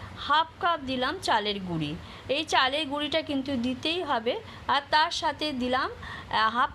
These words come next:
কাপ মতন চিনি। চিনিটা আপনি আপনাদের পছন্দ মতন দেবেন।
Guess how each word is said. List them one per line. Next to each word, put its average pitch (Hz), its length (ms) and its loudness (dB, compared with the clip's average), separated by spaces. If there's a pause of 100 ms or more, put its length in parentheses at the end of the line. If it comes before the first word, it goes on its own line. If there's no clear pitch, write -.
কাপ 359 160 2 (100)
মতন 262 400 -2 (400)
চিনি। 180 440 -2 (160)
চিনিটা 392 500 2
আপনি 359 240 -2
আপনাদের 294 520 0
পছন্দ 339 420 0
মতন 254 420 0
দেবেন। 220 280 2